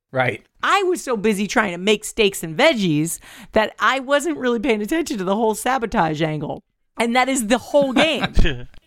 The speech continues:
Speaker 3: They even reward you for it. They give you victory points for successful sabotage. <laughs>
Speaker 1: So people sh-, need to know that going into this game,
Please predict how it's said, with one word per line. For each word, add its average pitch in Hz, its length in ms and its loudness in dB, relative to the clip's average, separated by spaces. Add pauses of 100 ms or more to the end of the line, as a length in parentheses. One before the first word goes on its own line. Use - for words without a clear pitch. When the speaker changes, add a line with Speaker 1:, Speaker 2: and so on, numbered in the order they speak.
Speaker 3:
They 180 140 2
even 269 240 -4
reward 208 720 0
you 180 220 -2
for 117 260 0
it. - 220 -4
They 151 100 0
give 220 240 -4
you 262 180 2
victory 220 460 -2
points 165 320 0
for 175 180 -4
successful 185 640 -2
sabotage. 226 640 -2
<laughs> - 600 -18
Speaker 1:
So 190 720 -2 (120)
people 220 600 -2
sh-, - 260 -6
need 175 280 0
to 156 100 -2
know 135 320 0
that 113 280 -2
going 117 320 -2
into 104 380 -4
this 90 240 -8
game, 69 440 -12